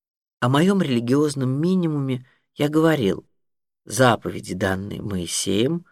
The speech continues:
основоположная часть христианства. Образ Христа вызывает сочувствие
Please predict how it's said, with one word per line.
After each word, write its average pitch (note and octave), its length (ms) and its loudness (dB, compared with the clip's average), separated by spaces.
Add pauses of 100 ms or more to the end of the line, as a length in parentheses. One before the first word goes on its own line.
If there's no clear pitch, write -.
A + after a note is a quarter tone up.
(380)
основоположная C#3 1120 0
часть F#2+ 420 -4
христианства. - 920 -6 (840)
Образ B2 320 4
Христа G#2 520 0
вызывает A2+ 480 -2
сочувствие G2+ 920 -6